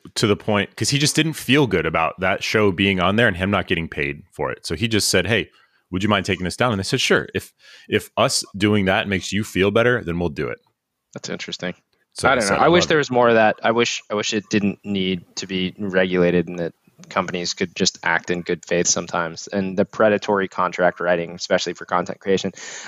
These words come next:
Speaker 2: I know there are good arguments on the other side, right? That there are things that producers and, you know, the studios are doing to bring value to their artists. But
Speaker 1: Sure.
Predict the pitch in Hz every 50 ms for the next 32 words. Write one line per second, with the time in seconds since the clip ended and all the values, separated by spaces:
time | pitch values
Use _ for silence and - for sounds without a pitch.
0 | - - 139 156 165 175 180 165 156 139 127 113 131 123 127 120 117 117 110 110
1 | 104 - 117 104 104 101 92 95 - - 101 92 87 87 87 92 95 101 101 92
2 | - - 107 104 98 - - 107 98 95 - - 110 110 113 113 110 107 104 -
3 | - 101 104 101 98 98 98 - - - 92 92 92 - _ - 95 95 95 95
4 | - - 95 92 92 92 90 62 82 90 85 85 85 82 80 85 85 82 - _
5 | - 92 85 82 85 80 - - 87 85 80 80 76 - - _ - - - -
6 | 113 101 98 98 98 95 92 87 - - - - 104 98 92 - - 113 113 113
7 | 110 104 98 92 - - - 101 95 87 _ - 90 90 92 90 92 92 87 92
8 | 90 95 95 92 92 90 - - - 95 92 90 87 85 82 _ _ _ _ -
9 | 101 92 90 87 85 82 78 - _ _ _ _ _ _ _ - 120 123 110 85
10 | - - - - - - - _ _ _ _ _ _ - 131 127 - - - -
11 | - - _ _ _ _ _ _ _ _ _ _ _ _ _ - - - 139 104
12 | -